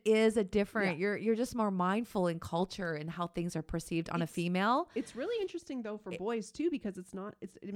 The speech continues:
Speaker 2: it maybe not be modesty, but it may be, like, the brands they're wearing or
Speaker 1: Oh,
Speaker 2: what's
Speaker 1: yeah,
Speaker 2: written
Speaker 1: yeah.
Speaker 2: on their, the messaging on their t-shirts or whatever, but that they love. Right? So it's a little different, but it's the
Speaker 1: Yeah.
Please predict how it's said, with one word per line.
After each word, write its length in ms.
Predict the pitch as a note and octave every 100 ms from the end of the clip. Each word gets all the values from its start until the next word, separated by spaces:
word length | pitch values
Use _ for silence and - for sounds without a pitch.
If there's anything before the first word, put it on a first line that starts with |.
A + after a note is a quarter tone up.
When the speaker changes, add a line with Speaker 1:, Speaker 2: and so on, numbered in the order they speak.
| -
Speaker 2:
it 120 | G3
maybe 180 | G3 A#3+
not 140 | A#3
be 100 | G3+
modesty, 500 | F3+ C#3 E3+ - D4 C#4+
but 100 | G#3+
it 80 |
may 140 | F#3 F#3
be, 180 | F#3 F3+
like, 320 | E3+ D#3+ E3
the 80 | D#3+
brands 640 | E3 C#3+ C#3 F#3+ E4+ -
they're 160 | G#3+ F#3+
wearing 440 | E3+ D#3+ F3+ F3+
or 120 | F#3
Speaker 1:
Oh, 120 | F#3
Speaker 2:
what's 240 | - E3+ F3
Speaker 1:
yeah, 260 | F3+ F3 F3
Speaker 2:
written 160 | E3
Speaker 1:
yeah. 80 | E3 F3
Speaker 2:
on 160 | G3 F3+
their, 160 | F3+ - E3 -
the 100 | F3+
messaging 540 | E3+ D3+ - F#3 A#3 D#4+
on 140 | - F3
their 100 | E3
t-shirts 520 | - E3 G3+ E4+ -
or 80 | G3+
whatever, 360 | E3+ C#3+ B3
but 160 | D#4 F#3
that 160 | E3+ E3+
they 120 | D#3+
love. 340 | C3+ - - - _ _ _ _
Right? 260 | - G#3+ F4+
So 80 | C#4+
it's 120 | A#3
a 40 | A3+
little 240 | B3 C4+
different, 520 | F#3+ A3+ - D#3 F3
but 120 | E3
it's 100 | E3
the 60 |
Speaker 1:
Yeah. 100 | E3+